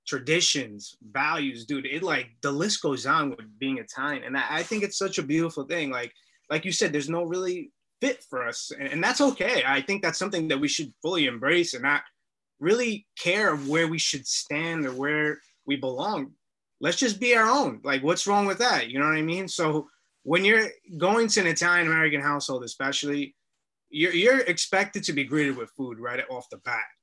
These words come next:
I mean, let, let's be real here. You go to somebody's house, you go to your relative's house, you go to a friend's house who's Italian, they're gonna offer you something, right? They're gonna offer you, whether it be an espresso, whether it be in a coffee, whether it be, uh, an, or biscotti, cookies, whatever the hell it is, they're gonna be like, "Listen, you got,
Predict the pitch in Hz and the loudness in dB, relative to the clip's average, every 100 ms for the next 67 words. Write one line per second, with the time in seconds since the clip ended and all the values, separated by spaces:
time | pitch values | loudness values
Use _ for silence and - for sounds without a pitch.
0 | - 127 135 143 160 156 165 165 180 160 | -12 -4 0 2 2 0 -2 -2 0 2
1 | 151 135 123 151 165 180 165 175 160 151 | 2 0 -2 -2 -2 0 0 0 0 0
2 | 147 147 139 143 143 143 139 135 - _ | -2 -4 -2 -6 -4 -4 -2 -4 -8 _
3 | _ 135 156 160 160 135 131 123 151 160 | _ -2 2 2 -2 -4 -2 -4 -2 2
4 | 156 139 - 160 160 147 139 135 135 127 | 2 2 0 0 0 0 -2 -2 -8 -10
5 | 131 165 170 147 139 _ _ - 160 214 | -8 -2 -2 -2 -6 _ _ 0 2 4
6 | 214 226 208 175 147 160 139 107 - _ | 4 4 4 0 2 2 0 -6 -16 _
7 | _ - 139 156 - _ _ _ _ 135 | _ -4 0 0 -4 _ _ _ _ 0
8 | 156 160 165 160 156 156 147 143 139 127 | 2 6 4 4 2 2 2 2 2 -2
9 | - 165 160 165 156 147 139 135 135 143 | 2 2 4 0 0 0 -2 -4 -2 -2
10 | 135 127 - 160 165 160 151 143 143 143 | -2 -2 -2 0 0 2 2 2 2 2
11 | 139 135 131 151 147 135 _ _ _ - | 2 0 2 4 4 0 _ _ _ -6
12 | 127 127 127 135 127 131 139 - 165 180 | 0 0 0 -4 -6 -4 -2 2 4 4
13 | 175 - 151 - 175 165 175 165 147 156 | 4 0 -6 0 0 2 -2 0 -2 0
14 | 190 254 240 220 202 196 175 165 139 170 | 2 4 4 4 4 4 6 4 4 2
15 | 185 170 160 147 170 - 143 135 147 170 | 2 2 2 4 0 0 -2 0 2 4
16 | 208 | 2